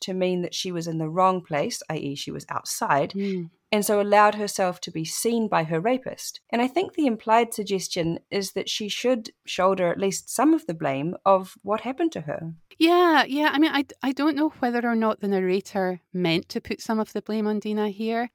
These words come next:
Speaker 1: Mm.
Speaker 2: but I have come across quite a few biblical interpreters who do victim blame her. Some accuse her of actually going out to find some male company, even though the biblical text says quite clearly that she went out to meet the local women.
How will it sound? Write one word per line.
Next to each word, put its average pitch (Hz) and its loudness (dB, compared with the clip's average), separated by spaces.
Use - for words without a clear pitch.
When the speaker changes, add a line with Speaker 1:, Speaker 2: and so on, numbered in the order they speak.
Speaker 1:
Mm. 190 -8
Speaker 2:
but 208 4
I 220 2
have 233 2
come 247 0
across 196 0
quite - 0
a 180 -4
few 196 -2
biblical 190 -4
interpreters 175 -2
who 185 0
do 185 2
victim 175 -2
blame 165 2
her. 160 0
Some 208 0
accuse 202 -4
her 175 0
of 170 -4
actually 208 0
going 185 0
out 170 0
to 175 -8
find 170 -2
some 202 -4
male 320 6
company, 170 -2
even 254 2
though 185 2
the 180 -4
biblical 165 -4
text - -4
says 185 -4
quite - -4
clearly 196 -2
that 175 -4
she 185 -4
went 170 0
out 160 -4
to 190 -6
meet 175 -4
the 170 -6
local 160 -6
women. 170 2